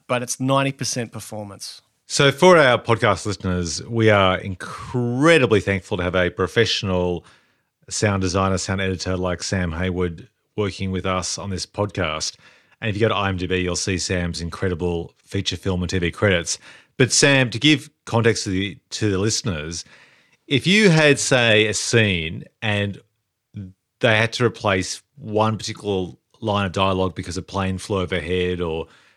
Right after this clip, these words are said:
Speaker 2: there was some sort of sound bug of some sort,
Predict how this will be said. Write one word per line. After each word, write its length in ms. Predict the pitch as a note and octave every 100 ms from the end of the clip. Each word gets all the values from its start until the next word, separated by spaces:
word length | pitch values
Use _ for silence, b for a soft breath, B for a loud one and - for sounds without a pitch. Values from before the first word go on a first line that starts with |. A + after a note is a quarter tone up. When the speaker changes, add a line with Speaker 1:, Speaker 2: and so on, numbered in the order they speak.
| b
Speaker 2:
there 80 | A2
was 100 | G#2
some 200 | A#2 A2
sort 200 | - G2+
of 280 | F#2 D#2 _ _ _ _ _ -
sound 920 | - A#2 G#2 G2+ G2+ G2 F2+ E2+ D#2
bug 280 | F#2+ F#2
of 140 | F#2 D#2+
some 220 | G2 F2+
sort, 540 | - F#2+ F2 F2 -